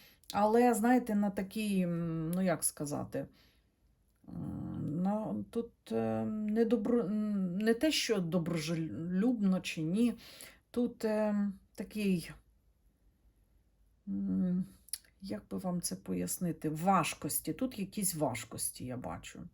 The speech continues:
Дуже ускладнень багато. Дуже багато ускладнень. Тут і одна сторона має ускладнення, і інша.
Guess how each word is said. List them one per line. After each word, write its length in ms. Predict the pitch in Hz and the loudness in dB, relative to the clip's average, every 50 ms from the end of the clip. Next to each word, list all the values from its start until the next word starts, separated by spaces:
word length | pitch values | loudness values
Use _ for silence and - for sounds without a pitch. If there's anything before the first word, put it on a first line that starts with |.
| _ - | _ -4
Дуже 300 | 185 240 233 208 196 208 | -2 -2 -2 -2 -4 -4
ускладнень 840 | - - 190 - - - - 185 170 151 127 120 - 127 135 135 | -4 -6 -6 -8 -6 -2 2 4 4 4 4 0 -4 -4 -4 -4
багато. 580 | 139 135 131 143 117 - 104 - - 127 143 - - _ _ _ _ _ _ _ _ _ _ - _ - _ _ _ - - - | -4 -6 -6 -6 -6 -8 -8 -8 -10 -10 -12 -12 -14 _ _ _ _ _ _ _ _ _ _ -20 _ -20 _ _ _ -20 -16 -10
Дуже 280 | 165 185 233 233 226 220 | -6 -4 -2 0 0 0
багато 440 | 180 175 175 175 175 175 - 185 | 2 2 2 2 0 0 -2 -4
ускладнень. 800 | 165 - 190 190 - - - - 170 160 147 139 147 135 139 131 131 - - | -8 -6 -6 -6 -6 -8 -6 -2 0 0 0 0 -2 -2 -4 -4 -6 -8 -8
Тут 320 | - 233 233 233 - - - - - - - _ | -6 -4 -4 -4 -6 -10 -18 -20 -20 -20 -14 _
і 120 | - 226 233 | 6 8 10
одна 400 | 214 202 180 170 180 165 165 175 | 10 10 8 4 4 4 4 2
сторона 540 | - - - 220 208 220 220 220 233 233 | 0 2 2 4 4 4 4 4 2 2
має 320 | 233 233 240 240 240 240 247 | 2 2 2 2 2 2 0
ускладнення, 840 | 240 - - - - 254 226 226 226 220 226 226 220 220 226 - - - | 0 -2 -4 -4 2 4 6 6 6 4 2 -2 -2 -2 -4 -6 -8 -8
і 180 | - 220 - - - | -8 -8 -8 -8 -6
інша. 640 | - 220 220 196 170 151 147 - - - - - - | -2 2 4 4 4 4 2 -2 -6 -8 -10 -10 -12